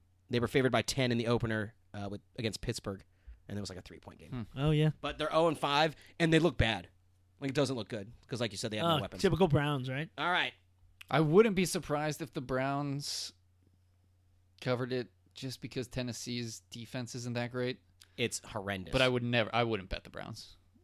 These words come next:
Speaker 2: That's why I crossed them out right there.
Speaker 1: Jaguars Colts. Colts plus three. I kinda like the Colts. They're sneaky. I don't know. I like Jacoby. I like
Speaker 3: I like him,
Speaker 1: I
Speaker 3: too.
Speaker 1: like how he looks,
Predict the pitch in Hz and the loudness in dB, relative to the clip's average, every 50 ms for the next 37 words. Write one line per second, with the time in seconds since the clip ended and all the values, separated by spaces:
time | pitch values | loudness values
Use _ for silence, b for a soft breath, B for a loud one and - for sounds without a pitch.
0 | _ _ _ _ _ _ _ _ _ _ _ _ _ _ _ _ _ _ _ _ | _ _ _ _ _ _ _ _ _ _ _ _ _ _ _ _ _ _ _ _
1 | - 123 107 - 113 101 101 - - - 131 123 - - 147 139 120 113 - - | -12 -12 -10 -8 -8 -10 -10 -10 -12 -10 -10 -10 -10 -12 -14 -14 -14 -16 -18 -20
2 | _ _ _ - - - 113 - 135 123 117 _ _ - - 160 160 170 175 185 | _ _ _ -18 -16 -14 -14 -14 -14 -16 -16 _ _ -4 -2 -2 0 0 2 2
3 | 175 185 190 180 - - - _ _ _ _ _ _ _ _ - - - 131 107 | 2 2 0 -2 -4 -8 -12 _ _ _ _ _ _ _ _ -6 -2 0 0 0
4 | - - - - - - - _ _ _ _ _ _ _ _ _ _ _ _ _ | -2 -8 -10 -12 -12 -14 -20 _ _ _ _ _ _ _ _ _ _ _ _ _
5 | - - 208 208 - - 226 190 - - 220 233 240 - - 196 - - 294 254 | 0 2 2 4 4 4 2 4 4 2 0 0 0 0 0 0 2 2 4 4
6 | 226 247 247 - - - - 262 254 247 - - 220 196 180 - - 233 233 226 | 4 2 0 0 0 4 6 6 6 6 4 2 2 2 2 2 0 -2 -4 -4
7 | - 214 214 208 - 214 240 214 208 185 165 151 131 b b b b b 247 277 | -4 -4 -4 -4 -4 -6 -4 -2 0 0 0 -2 -4 b b b b b -2 -2
8 | 233 - - - 156 151 147 135 120 110 _ _ _ _ _ _ _ _ _ _ | 0 0 0 2 2 2 4 2 0 -2 _ _ _ _ _ _ _ _ _ _
9 | _ _ _ _ _ _ - 165 180 190 - _ _ _ _ _ - - 208 233 | _ _ _ _ _ _ -8 -6 -6 -6 -6 _ _ _ _ _ 0 4 6 6
10 | 220 208 226 226 - 240 220 190 233 226 220 - 233 233 220 220 214 220 226 226 | 8 8 6 6 4 4 6 8 8 8 8 8 8 6 6 6 6 6 4 4
11 | - - - - - - - | 4 2 0 0 0 -2 -4